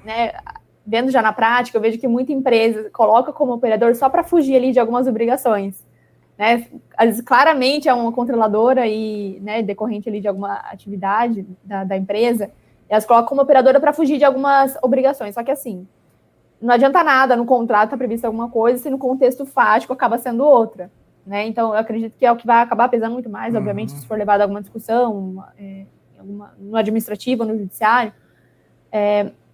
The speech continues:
Speaker 1: vai ter essa análise do contexto fático, de fato. Então, de nada adianta, de repente, colocar num contrato ali, definir o, os papéis das partes e ficar co-, por aquilo mesmo.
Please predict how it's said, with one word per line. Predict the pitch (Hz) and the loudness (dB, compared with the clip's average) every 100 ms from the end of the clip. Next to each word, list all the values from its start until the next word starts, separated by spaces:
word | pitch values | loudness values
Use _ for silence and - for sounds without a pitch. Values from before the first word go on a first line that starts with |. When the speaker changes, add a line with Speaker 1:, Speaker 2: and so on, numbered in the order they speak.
| _ _ | _ _
Speaker 1:
vai | 208 226 254 | 0 2 2
ter | 277 | 4
essa | 277 262 | 2 2
análise | 269 240 233 240 | 0 0 2 2
do | 214 | 0
contexto | 254 254 233 233 | -4 -4 -4 -6
fático, | 269 262 220 208 214 | -4 -2 0 -2 -8
de | 185 | -10
fato. | - 196 196 | -2 -2 -2
Então, | 202 214 | -10 -8
de | 220 | -4
nada | 220 226 | 0 2
adianta, | 285 247 | 4 2
de | 226 | 0
repente, | 240 226 226 | -2 -4 -6
colocar | 233 240 | -6 -4
num | 240 | -6
contrato | 240 247 254 226 233 | -6 -10 -4 -4 -2
ali, | 226 220 | -2 -2
definir | 233 233 220 226 | -2 -2 -6 -6
o, | 214 220 202 | -4 -4 -4
os | 226 | -4
papéis | 233 226 220 214 | -4 0 0 0
das | 226 | -4
partes | - 233 269 277 269 | 0 2 2 0 -4
e | 262 | -4
ficar | - 247 | -2 -4
co-, | 240 | -4
por | 262 262 | -2 0
aquilo | 240 262 | 0 -4
mesmo. | 262 202 190 | -4 -4 -8